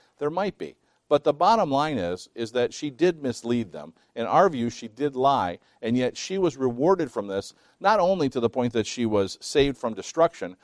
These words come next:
but to the point that she got married, she had children, and one of them has children that will eventually lead to Christ. So, however you look at it, you could say, how could God use this, plan this,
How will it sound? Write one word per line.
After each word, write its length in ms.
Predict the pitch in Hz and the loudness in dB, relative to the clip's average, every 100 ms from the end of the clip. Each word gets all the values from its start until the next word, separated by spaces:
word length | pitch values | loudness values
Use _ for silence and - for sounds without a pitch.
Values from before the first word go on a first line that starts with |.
| _ _ | _ _
but 120 | - 135 | -4 0
to 100 | 135 | 0
the 80 | |
point 280 | 131 185 196 | -2 -4 -2
that 140 | - - | -2 -4
she 160 | 170 | 0
got 220 | 147 131 | 4 6
married, 420 | 113 214 226 120 - _ | 6 4 4 0 -8 _
she 160 | - 208 | -2 4
had 160 | 175 | 4
children, 440 | - 247 214 120 143 _ _ - | 10 12 12 6 -2 _ _ -2
and 180 | 139 | 2
one 160 | 156 285 | 6 8
of 140 | 170 | 8
them 320 | 120 117 139 - _ _ _ | 6 4 2 -6 _ _ _
has 240 | - 170 | 4 6
children 360 | - 135 123 131 | 6 4 4 2
that 140 | 117 | 0
will 140 | 85 117 | 2 2
eventually 360 | 127 139 123 | 2 0 -4
lead 160 | 110 113 | -2 -4
to 260 | - 104 - _ | -2 -4 -4 _
Christ. 420 | - 104 - _ _ _ _ _ _ _ _ _ _ _ _ _ _ _ _ _ _ _ _ _ _ _ _ _ | -2 -2 -4 _ _ _ _ _ _ _ _ _ _ _ _ _ _ _ _ _ _ _ _ _ _ _ _ _
So, 320 | - 151 135 _ _ _ _ _ | 0 2 2 _ _ _ _ _
however 340 | 175 240 262 | 8 8 8
you 100 | 175 | 6
look 220 | 160 254 127 | 6 6 6
at 160 | 113 | 4
it, 120 | 120 | 4
you 120 | 135 143 | -2 -4
could 140 | 156 | -2
say, 360 | - 147 143 - _ _ | 2 4 4 -2 _ _
how 200 | 214 269 | 4 4
could 220 | - 190 | 0 0
God 240 | 180 180 | 4 4
use 360 | 151 165 233 151 | 2 -4 -2 -4
this, 400 | 87 92 - - _ _ _ | -6 -6 -8 -18 _ _ _
plan 380 | - 233 294 131 | -4 0 0 -2
this, 340 | 95 110 | -4 -6